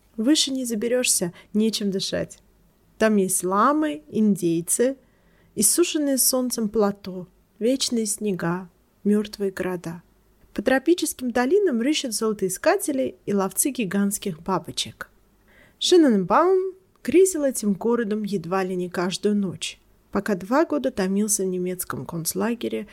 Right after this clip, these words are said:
в Торнберге. Потом пришли американцы и распахнули перед ним двери в мир,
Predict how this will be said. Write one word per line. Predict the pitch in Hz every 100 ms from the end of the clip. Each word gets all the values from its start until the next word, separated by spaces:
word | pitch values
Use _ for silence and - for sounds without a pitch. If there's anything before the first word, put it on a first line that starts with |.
| _
в |
Торнберге. | - 240 196 185 170 - - 165 - _ _ _ _ _ _
Потом | 254 403 403
пришли | 240 - 196
американцы | 190 202 202 311 311 - 254 - -
и | 240
распахнули | 240 - 285 - 359 294
перед | 220 202 202
ним | 240 208
двери | 180 240 240
в | 226
мир, | 214 226 202 180